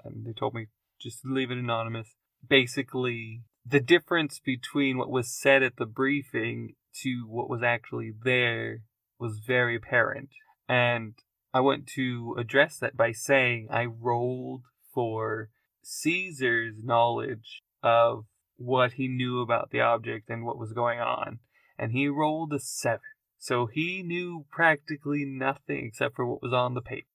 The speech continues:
And so originally there was, the dagger was on display, and it was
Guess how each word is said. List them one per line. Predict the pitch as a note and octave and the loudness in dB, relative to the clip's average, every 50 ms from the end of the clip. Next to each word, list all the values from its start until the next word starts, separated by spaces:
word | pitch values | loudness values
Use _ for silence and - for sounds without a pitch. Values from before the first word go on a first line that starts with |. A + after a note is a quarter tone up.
| _ _ _ _ _ _ - | _ _ _ _ _ _ 0
And | B2+ B2 B2 B2 A#2+ A#2+ A#2 A#2 A#2 A#2 A#2 G#2+ - _ _ _ _ _ _ | 2 2 4 4 2 2 0 -2 -4 -4 -6 -8 -12 _ _ _ _ _ _
so | _ - - C#3 C#3 | _ 2 6 8 8
originally | C3+ C3 C3 C#3 D#3 E3+ G3 G#3+ G3+ D#3+ D3+ D3+ D3 C3 B2+ B2 B2 A#2+ | 8 6 6 4 4 6 4 2 2 -2 -2 0 0 0 0 0 -2 -2
there | A#2 A#2+ A#2+ A#2+ | 0 0 0 0
was, | A#2 A#2+ B2+ C3 C#3 C#3+ C#3+ - - - - - - - | 0 0 0 2 2 2 0 -2 -4 -10 -14 -16 -16 -12
the | B2+ B2 C3 C3 C3+ C3 B2+ B2 | -6 -4 -2 -2 -2 -2 -4 -4
dagger | A2 A#2+ B2+ B2 B2+ A#2+ B2 A#2+ | -2 2 4 4 4 4 2 -2
was | A2+ A#2 C3 D3+ E3+ F3+ E3+ | 0 2 4 4 4 4 2
on | E3+ D#3+ C#3+ C3 | 0 -2 -2 -4
display, | A#2+ A#2 - - - - B2 B2 A#2+ A#2+ B2 B2 B2 | -6 -8 -10 -12 -4 0 4 4 4 4 4 2 2
and | A#2+ A#2+ A#2+ | 0 0 -2
it | A#2+ B2+ | -4 -4
was | B2+ B2+ B2+ C3 C3+ C#3 C#3 C3+ C3 B2 A#2 - - - - | -2 0 2 2 2 2 0 0 -2 -6 -10 -14 -16 -18 -18